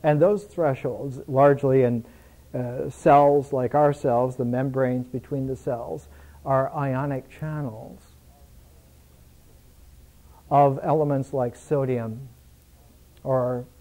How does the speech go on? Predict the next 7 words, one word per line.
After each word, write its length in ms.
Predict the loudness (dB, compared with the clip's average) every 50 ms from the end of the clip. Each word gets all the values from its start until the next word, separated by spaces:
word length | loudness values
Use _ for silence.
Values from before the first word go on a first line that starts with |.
| -10 -6
potassium, 840 | -4 -4 -4 -4 -4 -4 -4 -6 -6 -8 -8 -8 -6 -8 -10 -12 -14 -16 -20 -20 -20 -20 -20 -20 _ _ -20 -20 -20 -20 -20 _ -20 -20 -20 -20 -20 -20 _ _ -20 _ -20 -20 -20 _ -20 -20 -20 _ -20 -20 _ _ _ _ _ _ _ _ _ _ _ -20 -6
so 180 | 0 2 4 4
that 180 | 4 2 2 4
you 140 | 4 4
will 200 | 6 4 4 2
have 640 | 0 -6 -12 -10 -8 -4 -2 0 2 2 0 0 -4 -10 -18 -20 -20 -20 -20 -12 -6
an 180 | -4 -2 -2